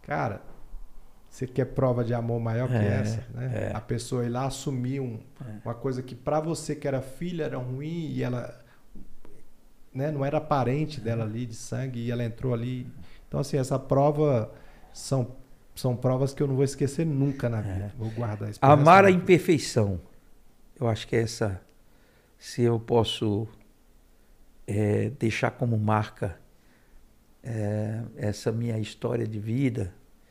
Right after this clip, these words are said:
Speaker 2: e principalmente pros mais novos, é, amigo, é, casar é uma coisa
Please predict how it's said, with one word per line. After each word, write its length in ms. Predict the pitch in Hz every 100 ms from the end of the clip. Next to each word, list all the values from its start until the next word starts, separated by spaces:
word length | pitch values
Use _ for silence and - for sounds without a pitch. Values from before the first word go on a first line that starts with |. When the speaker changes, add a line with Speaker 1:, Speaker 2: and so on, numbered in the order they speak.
| - _ _ -
Speaker 2:
e 520 | 110 110 107 107 117 -
principalmente 460 | 117 - 113 113
pros 180 | 113 110
mais 260 | 110 104 101
novos, 600 | 113 139 123 139 - - - - - - - - - - -
é, 420 | - 107 104 101 -
amigo, 480 | 117 135 131 110 - -
é, 320 | 117 110 107 104 -
casar 760 | - 95 104 107 117 113 - - - _ - _ - -
é 80 |
uma 180 | 113 110
coisa 480 | 104 120 107 104